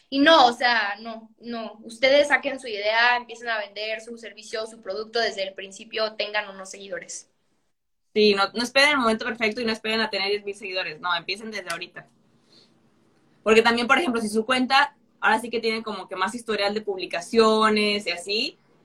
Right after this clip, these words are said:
Speaker 2: entonces también la, la gente al final cuando se mete a una cuenta es como de que, ah, no, pues nada más tiene una imagen, no. Entre más contenido tenga y sea más atractivo, obviamente se va a quedar ahí y le va a poner, eh,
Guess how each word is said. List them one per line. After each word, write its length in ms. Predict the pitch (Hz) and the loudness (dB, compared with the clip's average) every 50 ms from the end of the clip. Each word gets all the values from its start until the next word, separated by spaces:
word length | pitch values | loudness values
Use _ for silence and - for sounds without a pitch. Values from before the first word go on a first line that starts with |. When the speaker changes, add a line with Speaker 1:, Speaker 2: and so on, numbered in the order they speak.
| _ _ - | _ _ -4
Speaker 2:
entonces 460 | 196 202 196 185 196 202 220 220 214 | -2 -2 0 0 -2 0 0 -2 0
también 320 | 226 202 196 208 202 208 | 2 0 2 2 2 2
la, 160 | 214 214 214 - | 4 2 2 2
la 140 | - 214 214 | -2 -2 -2
gente 280 | 226 233 233 226 254 | -2 -2 -4 -2 -2
al 100 | 262 262 | -2 -2
final 180 | 233 208 208 214 | 0 0 0 2
cuando 180 | 214 220 208 208 | 2 0 -2 -2
se 120 | 214 190 | -4 -8
mete 180 | 196 190 - 214 | -8 -8 -4 0
a 20 | |
una 140 | 220 220 220 | 0 0 2
cuenta 240 | 214 196 190 190 202 | 0 -4 -4 -4 -6
es 80 | 196 - | -10 -10
como 160 | 190 185 170 | -10 -10 -8
de 120 | 170 170 - | -8 -6 -2
que, 80 | 190 | 2
ah, 260 | 202 214 220 226 226 220 226 - _ _ _ | 2 4 4 2 0 -6 -12 -16 _ _ _
no, 180 | - 240 262 262 | -2 2 2 2
pues 120 | 254 226 | 2 2
nada 120 | 247 254 262 | 0 0 -2
más 120 | 269 - | -2 -4
tiene 120 | 269 262 254 | -6 -6 -4
una 80 | 240 | -4
imagen, 320 | 220 214 208 208 208 185 185 | -2 -4 -4 -4 -6 -10 -8
no. 240 | 185 180 165 - _ _ _ _ | -8 -8 -8 -10 _ _ _ _
Entre 320 | - 196 196 190 196 196 202 | -8 -8 -8 -4 -4 -2 -2
más 160 | 208 214 220 | -2 -2 -2
contenido 420 | - 247 240 247 240 240 240 233 | -4 -8 -8 -6 -6 -8 -8 -6
tenga 300 | - 254 254 247 240 247 247 233 | -4 -4 -4 -2 -2 -2 -2 -4
y 140 | - 208 - | -6 -8 -6
sea 160 | - 202 190 | 0 0 0
más 120 | 202 208 254 | 0 0 -4
atractivo, 480 | 220 - 208 202 - - 220 208 208 | -4 -4 -6 -6 -4 -2 -2 -2 -2
obviamente 400 | - - 196 190 190 190 180 196 | -2 -4 -4 -6 -6 -8 -12 -12
se 60 | 202 190 | -8 -6
va 80 | 175 | -6
a 60 | 185 | -4
quedar 200 | 180 180 180 180 | -4 -4 -4 -2
ahí 160 | 185 185 190 202 - - 175 | -2 -4 -4 -6 -8 -10 -12
y 40 | 170 | -10
le 100 | 165 156 | -6 -6
va 80 | 156 | -6
a 80 | 160 - | -6 -6
poner, 380 | - 165 165 165 160 160 _ _ _ _ _ _ _ _ _ - | -8 -8 -6 -6 -8 -8 _ _ _ _ _ _ _ _ _ -6
eh, 200 | 175 170 165 | -6 -4 -4